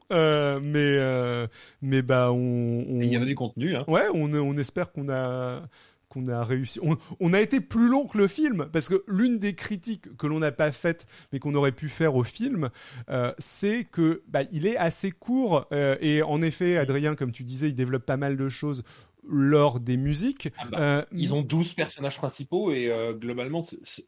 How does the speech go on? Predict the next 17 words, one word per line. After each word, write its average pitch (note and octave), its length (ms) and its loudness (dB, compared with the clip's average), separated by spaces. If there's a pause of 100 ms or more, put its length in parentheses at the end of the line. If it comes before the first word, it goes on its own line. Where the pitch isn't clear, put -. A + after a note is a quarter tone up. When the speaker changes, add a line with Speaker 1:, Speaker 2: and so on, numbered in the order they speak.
Speaker 2:
si - 180 -6
on C#3+ 80 2
les C#3+ 140 2
gérait D3 240 -2
pas F3 100 2
sous E3+ 160 -6
forme C#3+ 220 0
de B2+ 80 -6
chansons, C#3 320 -8
ce D#3+ 120 -10
serait G#2 240 -14
Speaker 1:
Ah. D#3+ 60 -4
Speaker 2:
impossible, C#3+ 400 -10
en G2+ 60 -10
fait. B2 200 -16
Speaker 1:
Et, F3+ 300 2 (600)
alors, - 180 -8